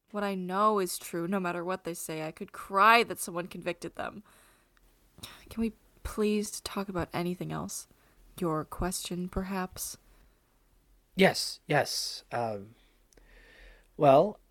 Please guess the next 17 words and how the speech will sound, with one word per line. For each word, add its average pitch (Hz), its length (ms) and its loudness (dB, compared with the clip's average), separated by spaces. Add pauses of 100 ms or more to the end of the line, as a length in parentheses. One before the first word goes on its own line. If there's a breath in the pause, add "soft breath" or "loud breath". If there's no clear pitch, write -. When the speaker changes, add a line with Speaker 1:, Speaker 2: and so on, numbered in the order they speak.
(140)
Speaker 2:
I 135 480 2
know 139 160 -2
you 175 180 -2
said 160 320 4
it 127 140 0
wouldn't 143 380 -2
matter 127 360 0
why 156 340 4
Andrew 110 500 -4
ended 110 280 -6
up 107 160 -6
so 113 200 -4
far 113 260 -2
removed 110 340 -8
from 113 200 -10
your 110 140 -6
home, 139 440 -6